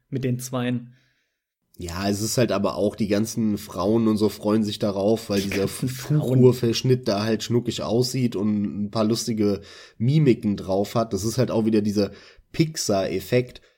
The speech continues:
Speaker 2: Das haben sie auch mit Sicherheit grafisch bis jetzt ganz nett umgesetzt. Wird man sehen. Aber zurück zu Prey.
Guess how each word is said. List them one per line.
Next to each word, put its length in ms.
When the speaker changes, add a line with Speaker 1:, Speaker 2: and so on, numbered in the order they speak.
Speaker 2:
Das 160
haben 180
sie 100
auch 100
mit 140
Sicherheit 480
grafisch 500
bis 160
jetzt 240
ganz 220
nett 200
umgesetzt. 640
Wird 200
man 180
sehen. 160
Aber 220
zurück 360
zu 180
Prey. 500